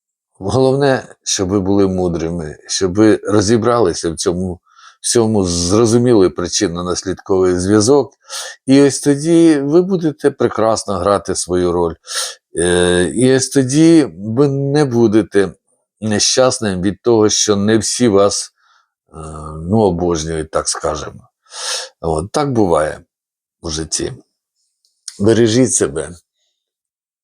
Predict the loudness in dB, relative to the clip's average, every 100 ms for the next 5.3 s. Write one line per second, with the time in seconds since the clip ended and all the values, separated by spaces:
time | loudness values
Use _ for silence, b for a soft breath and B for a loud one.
0 | _ _ _ -12 -6 -2 0 -2 0 0
1 | 0 -4 -16 _ _ _ _ _ _ -8
2 | -2 0 2 2 0 0 -2 -4 -8 -8
3 | _ b b b _ -10 -2 0 0 -2
4 | -6 -2 0 2 0 0 2 2 2 0
5 | -4 -10